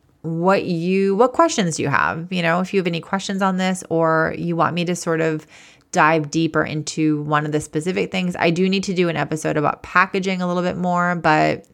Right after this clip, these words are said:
yeah, let me know. I'd love to hear what you think about this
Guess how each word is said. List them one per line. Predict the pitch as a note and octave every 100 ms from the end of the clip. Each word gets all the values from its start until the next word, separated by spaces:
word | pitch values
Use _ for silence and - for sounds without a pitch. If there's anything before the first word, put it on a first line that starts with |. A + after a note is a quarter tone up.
| _
yeah, | G3 A3 D#3
let | E3
me | G#3
know. | G3+ D#3+ D3 -
I'd | D#3+
love | E3 E3
to | E3+
hear | D#3 D#3+
what | D#3+
you | D#3
think | D#3+ A3+ A#3 -
about | F#3+ G3+ - - - - - -
this | A#3